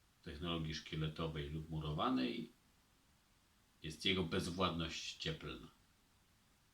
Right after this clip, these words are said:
Tu trzeba troszeczkę zmienić, e, myślenie na temat temperatury w domu. Podczas gdy w domu murowanym,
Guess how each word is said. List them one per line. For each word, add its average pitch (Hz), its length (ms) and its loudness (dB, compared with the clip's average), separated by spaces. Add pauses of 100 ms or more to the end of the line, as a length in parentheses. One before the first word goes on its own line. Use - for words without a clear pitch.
(1500)
Tu 131 100 0
trzeba 156 200 10
troszeczkę 123 400 4
zmienić, 117 760 8
e, 92 360 2
myślenie 90 880 4
na 80 140 4
temat 78 600 0
temperatury 73 720 -4
w - 100 -20
domu. - 140 -20 (2750)
Podczas 117 420 4
gdy 123 160 12
w - 120 2
domu 147 340 10
murowanym, 101 800 6